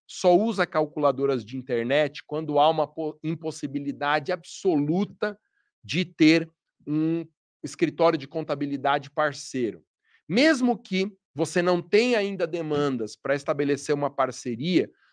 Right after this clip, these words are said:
você pode, em relação a um contador que conheça,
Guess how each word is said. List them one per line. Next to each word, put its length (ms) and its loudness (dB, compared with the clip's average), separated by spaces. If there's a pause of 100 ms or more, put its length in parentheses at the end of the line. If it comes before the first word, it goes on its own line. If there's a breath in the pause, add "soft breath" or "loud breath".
você 260 0
pode, 560 6 (280)
em 100 -2
relação 520 2
a 60 2
um 140 -2
contador 640 2
que 120 -20
conheça, 600 -2